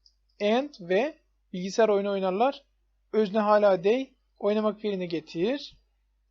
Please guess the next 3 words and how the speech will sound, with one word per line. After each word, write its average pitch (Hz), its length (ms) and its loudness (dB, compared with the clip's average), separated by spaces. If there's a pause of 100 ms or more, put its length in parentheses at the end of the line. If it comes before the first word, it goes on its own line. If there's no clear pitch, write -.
(460)
Play 180 520 0 (1400)
computer 262 480 -2
games. 156 560 -6